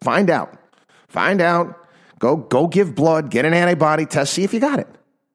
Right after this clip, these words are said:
A-, and then let the people that obviously need it because they haven't got it or they're at an increased, uh, risk, uh, put them to the front of the line. Now, li-, listen, I, I, I'm waiting for results from my antibody test 'cause I, I do think that I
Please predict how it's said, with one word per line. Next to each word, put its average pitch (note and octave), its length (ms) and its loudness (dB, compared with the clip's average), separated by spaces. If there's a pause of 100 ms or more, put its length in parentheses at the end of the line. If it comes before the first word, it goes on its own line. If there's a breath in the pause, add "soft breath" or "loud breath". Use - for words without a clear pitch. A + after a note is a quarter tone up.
(960)
A-, D#3 180 0
and D#3+ 140 2
then F#3 260 2
let F3 240 0
the F3+ 80 0
people D#3+ 400 0
that D3 180 0
obviously B2+ 640 0
need A#2+ 180 0
it - 80 -6
because C#3 320 -2
they B2+ 160 0
haven't A#2 480 -2
got G2+ 240 -2
it F3+ 80 -2
or A#2 180 2
they're A2 220 0
at G#2+ 260 -4 (920)
an C#3 120 2
increased, C3 640 0
uh, A#2 380 2
risk, B2+ 480 -2
uh, G#2+ 100 -4 (340)
put - 160 -6
them - 100 -2
to - 100 0
the B2+ 60 -2
front D3 180 0
of D3+ 80 -2
the - 20 0
line. D3 260 -2
Now, D#3+ 200 0
li-, F3+ 140 -2
listen, D#3 240 2
I, A#2+ 260 0 (140)
I, C#3+ 160 0 (160)
I'm A#2+ 100 -2
waiting D3 320 2
for B2+ 200 0
results A#2+ 400 0
from B2 200 0
my B2+ 300 0 (100)
antibody G2 600 0
test - 540 -8
'cause G2 140 -6
I, G2 220 -2
I G2+ 60 -4
do G2+ 160 -2
think G2+ 260 -4
that G2 100 -4
I F#2+ 140 -4